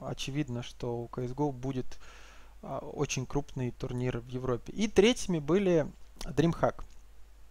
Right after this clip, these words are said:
которые анонсировали чемпионат по C S go с призовым фондом в сорок пять тысяч долларов. Собственно, эти три организации и будут локомотивом для продвижения C S go в киберспорт, в киберспортив-, на киберспортивную сцену.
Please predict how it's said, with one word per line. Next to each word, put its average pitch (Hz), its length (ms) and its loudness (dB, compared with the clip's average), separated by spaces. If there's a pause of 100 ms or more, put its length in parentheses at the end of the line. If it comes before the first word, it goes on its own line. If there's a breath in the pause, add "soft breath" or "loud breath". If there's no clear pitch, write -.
(300)
которые 208 440 8
анонсировали 160 680 4
чемпионат 131 500 0
по - 80 -8
C 117 220 -4
S 120 80 -4
go 240 240 0
с - 20 -12
призовым 143 400 2
фондом 151 440 0
в - 60 -12
сорок 143 280 -2
пять 131 260 -2
тысяч 120 300 -6
долларов. 117 320 -4 (580 loud breath)
Собственно, - 540 6
эти 196 240 8
три 180 760 6
организации 160 1080 6
и 185 240 0
будут 170 360 -2
локомотивом 143 1080 0
для 147 640 8
продвижения 131 680 0
C 127 100 -2
S 120 100 -4
go 147 240 2
в - 100 -8
киберспорт, 127 560 -6 (460 loud breath)
в - 80 -14
киберспортив-, 131 580 0
на 143 100 -2
киберспортивную 131 720 -2
сцену. 123 440 0